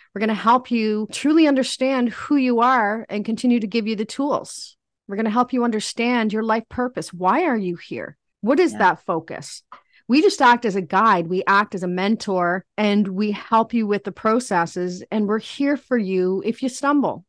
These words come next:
Speaker 1: We're here for you if you have questions or, "You know what, I'm having a really shitty day. I need someone to be there for me in this instant while I go through this." You know,
Speaker 2: Mm-hmm.
Speaker 1: that's what coaching is all about too, is just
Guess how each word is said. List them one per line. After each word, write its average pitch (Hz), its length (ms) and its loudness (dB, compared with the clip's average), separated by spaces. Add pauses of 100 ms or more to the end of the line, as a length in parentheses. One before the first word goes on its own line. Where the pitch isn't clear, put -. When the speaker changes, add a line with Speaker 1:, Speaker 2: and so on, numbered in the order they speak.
(140)
Speaker 1:
We're 226 140 2
here 254 260 -2
for 269 200 -2
you 226 240 2
if 220 160 -4
you 220 100 -2
have 214 180 -4
questions 220 680 -2
or, 185 140 0
"You 185 100 -2
know 202 140 -2
what, 233 200 0
I'm 262 220 4
having 233 300 2
a 190 80 -2
really 226 300 -2
shitty 226 360 -6
day. 220 300 0
I 190 100 2
need 214 160 -2
someone 196 220 -6
to 190 40 -4
be 214 220 -4
there 202 180 0
for - 140 -8
me 185 300 -4 (360)
in 233 220 4
this 208 240 -2
instant 220 460 0
while 190 180 2
I 190 100 2
go 180 200 -4
through 262 260 -2
this." - 460 -8
You 208 100 -2
know, 202 100 0
Speaker 2:
Mm-hmm. 185 100 -4
Speaker 1:
that's 208 200 2
what 220 200 -2
coaching 208 420 -2
is 185 100 -4
all 180 160 -4
about 165 280 -4
too, 254 280 -2
is 170 100 -2
just 175 200 -4